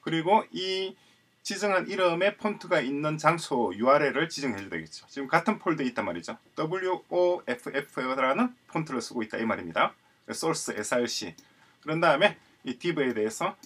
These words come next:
이 폰트 패밀리를 지정해주면 됩니다. 지금 현재 이 폰트를 가져와서 쓰고 있는 거죠. 그죠? 만약에 P도 이렇게 하고 싶다 그러면 어떻게 하면 되나요? 똑같이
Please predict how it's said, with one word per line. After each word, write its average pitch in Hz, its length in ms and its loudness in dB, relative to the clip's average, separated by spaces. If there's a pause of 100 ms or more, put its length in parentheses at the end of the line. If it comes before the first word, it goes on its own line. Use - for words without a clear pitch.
(120)
이 117 40 -10
폰트 151 360 -4
패밀리를 123 400 0
지정해주면 117 440 -4
됩니다. 80 300 -10 (100)
지금 120 240 -8
현재 135 360 -2 (240)
이 147 40 -6
폰트를 156 460 -2
가져와서 107 320 0
쓰고 120 260 -6
있는 85 220 -8
거죠. - 220 -18 (300)
그죠? 165 200 -6 (520)
만약에 202 600 4
P도 226 340 -2
이렇게 175 260 0
하고 147 40 2
싶다 139 280 0
그러면 123 240 -2
어떻게 107 220 -8
하면 110 180 -4
되나요? 147 200 0 (1000)
똑같이 196 640 2